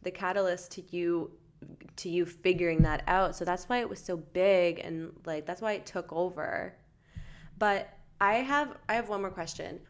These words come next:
When you're going through the really tough months, like, the few months before you called Marsh, and then, like, I'm sure the months after that, like, you know, these things don't just go away. If you had to pick the one thing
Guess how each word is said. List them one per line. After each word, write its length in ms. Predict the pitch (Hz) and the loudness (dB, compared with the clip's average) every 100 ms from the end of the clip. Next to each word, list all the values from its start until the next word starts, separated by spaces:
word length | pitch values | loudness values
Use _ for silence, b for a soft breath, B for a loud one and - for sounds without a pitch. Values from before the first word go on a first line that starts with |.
| - | -4
When 80 | 208 | 0
you're 100 | 202 | 4
going 240 | 208 247 | 4 4
through 140 | 285 269 | 2 2
the 120 | 214 | 0
really 460 | 156 185 185 185 | 2 4 6 6
tough 360 | 185 185 170 - | 6 4 2 2
months, 500 | 143 107 - - - b b - | 2 0 -8 -14 -16 b b -2
like, 160 | 190 190 | -2 0
the 80 | 196 | -4
few 260 | - 226 | -2 2
months 260 | 220 202 202 | 4 2 -2
before 380 | 190 190 175 170 | -6 -4 0 2
you 140 | 170 | 0
called 380 | - 170 165 160 | 0 0 0 0
Marsh, 560 | 151 147 143 147 143 - | 0 0 0 -2 -8 -6
and 160 | 165 | -2
then, 180 | 160 151 | -2 -2
like, 220 | 147 147 - | -2 -4 -4
I'm 160 | 165 | -4
sure 520 | 170 - - 277 175 156 | -4 -6 2 6 6 6
the 120 | 160 | 2
months 300 | 151 143 143 | 2 0 0
after 360 | 143 139 - | 0 0 -6
that, 380 | 151 147 - - - | -2 0 0 -4 -6
like, 280 | 160 - - b b b - | -6 -6 -14 b b b -8
you 100 | 156 | -4
know, 140 | 131 | -2
these 180 | 151 151 | -4 -4
things 260 | 196 196 190 | -2 0 0
don't 140 | 147 | -4
just 180 | 143 - | -6 -6
go 140 | 123 | -4
away. 300 | 127 80 - - b b b b b _ _ | -2 -4 -6 -12 b b b b b _ _
If 200 | 208 202 | 2 2
you 180 | 202 214 | 0 0
had 160 | 233 247 | 0 -2
to 80 | |
pick 300 | 269 196 180 | -4 -4 -4
the 80 | 175 | -4
one 500 | 165 165 170 165 175 190 | -4 0 2 4 2 0
thing 600 | 165 147 151 190 240 | -2 -2 -4 -6 -8